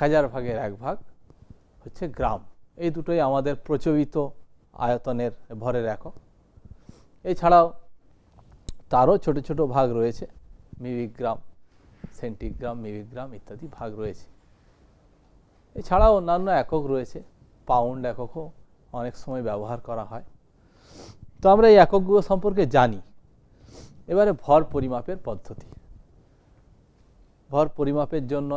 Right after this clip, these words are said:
একটা পড়েছি দাঁড়িপাল্লার প্রয়োজন। এটি হচ্ছে আমাদের ঘরে তৈরি একটি সরল দাঁড়িপাল্লা। এটা তোমরা যে কেউ তৈরি করতে পারো খুব সহজেই। এর সাহায্যে ভর কীভাবে পরিমাপ করা হয় না, প্রথমেই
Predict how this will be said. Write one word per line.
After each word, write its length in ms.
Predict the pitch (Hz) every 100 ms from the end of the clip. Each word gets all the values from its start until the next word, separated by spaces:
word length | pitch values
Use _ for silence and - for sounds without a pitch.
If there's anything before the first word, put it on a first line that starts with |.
| 131
একটা 220 | - 131 123 127 - - -
পড়েছি 340 | 131 131 135 139 117
দাঁড়িপাল্লার 540 | 120 120 135 131 139 139
প্রয়োজন। 320 | 139 127 123 139 - _ _ _ - 117
এটি 140 | 120 131
হচ্ছে 280 | 120 - 131 - - - -
আমাদের 300 | 123 120 123 117 - - - 104
ঘরে 200 | 127 135 -
তৈরি 220 | 135 127 120
একটি 140 | - 120
সরল 280 | 117 117 123 127 - - - -
দাঁড়িপাল্লা। 500 | 120 120 120 113 - - _ _ _ _ _ 127
এটা 120 | 117 123
তোমরা 180 | 120 113 107
যে 80 | 107
কেউ 100 | 139 127 113
তৈরি 200 | 107 123
করতে 240 | 131 - 127
পারো 160 | 117 117 - - _ -
খুব 120 | 127 -
সহজেই। 380 | 113 113 110 147 _ _ _ - - - - - - _ - - _ - -
এর 60 | 139
সাহায্যে 300 | - 165 170 151 -
ভর 140 | 139 -
কীভাবে 300 | 165 151 147 139
পরিমাপ 300 | 127 131 - 131
করা 140 | 120 127
হয় 120 | 147
না, 60 | 139 160
প্রথমেই 400 | 180 226 156